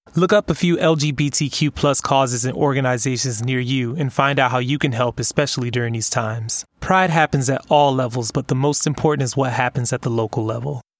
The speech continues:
You can support your community by donating to L G B T Q plus charities, whether that's monetary or investing your time.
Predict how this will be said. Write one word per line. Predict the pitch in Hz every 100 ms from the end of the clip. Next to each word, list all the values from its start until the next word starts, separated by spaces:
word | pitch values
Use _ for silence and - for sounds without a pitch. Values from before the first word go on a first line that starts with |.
| -
You | 175
can | 175
support | 156 143 156 135
your | 143
community | - 135 127 123 120
by | 117 117
donating | 117 123 123 120 117
to | -
L | 135
G | 123 123
B | 113 120
T | -
Q | 110 127
plus | 113 120 110
charities, | - 117 110 127 131 -
whether | - 147 143
that's | 135 127
monetary | 143 139 156 156 175 175 170
or | 151
investing | 135 127 131 - 127
your | 120
time. | - 117 113